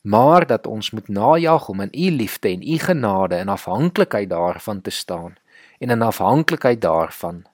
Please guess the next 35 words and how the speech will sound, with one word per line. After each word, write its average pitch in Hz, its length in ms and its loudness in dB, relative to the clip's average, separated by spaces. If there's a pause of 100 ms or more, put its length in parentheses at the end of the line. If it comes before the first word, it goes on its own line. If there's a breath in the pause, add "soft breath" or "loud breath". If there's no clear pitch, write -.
te 113 100 -4
leef. - 500 -12 (240)
Here, 151 180 6
ons 143 180 0
kom 107 140 -4
vra 147 340 8
dat 131 160 4
U 107 80 -2
ons 104 200 -4
hiermee 127 440 0
sal 90 240 -6
help 143 380 0 (600 soft breath)
Here, 165 140 10
ons 156 120 2
kom 123 220 -4
bid 147 200 8
vir - 220 0
almal 160 320 4
wat 110 180 0
op 92 120 -8
hierdie 123 280 0
stadium 151 580 2
moeilike 131 420 4
tye 156 260 8
beleef 156 540 0
en 92 80 -6
'n 98 60 -10
stryd 156 480 4
stry, 95 340 -4
Here, 82 280 -12 (360 loud breath)
dat 170 160 6
elkeen 180 440 8
vandag 107 440 -2
sal 101 240 -2
weet, 87 380 -8